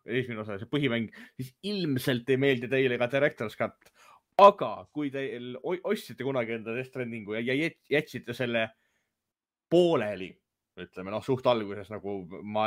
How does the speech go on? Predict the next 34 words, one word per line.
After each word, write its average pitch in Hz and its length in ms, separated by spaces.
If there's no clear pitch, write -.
eeldan, 104 300
et - 80
kaheksakümmend 113 500
protsenti 120 480
inimestest 107 400
tegi, 98 320
kes - 160
selle 101 220
ostsid, - 260
siis 131 280
nüüd 151 220
te 127 100
võiksite 143 720
uuesti 113 380
proovida. 85 480
Sest 107 220
seal 110 160
tuleb 123 240
alguses, 107 520
tuleb 110 280
nüüd 104 280
märksa 127 640
rohkem, 113 360
ma 95 80
ütlen, 90 200
niisuguseid 92 200
mänguasju 98 600
ja 104 40
abivahendeid, 98 560
mida 87 240
teha 104 200
saate. 90 260
Et - 260
proovige. 95 420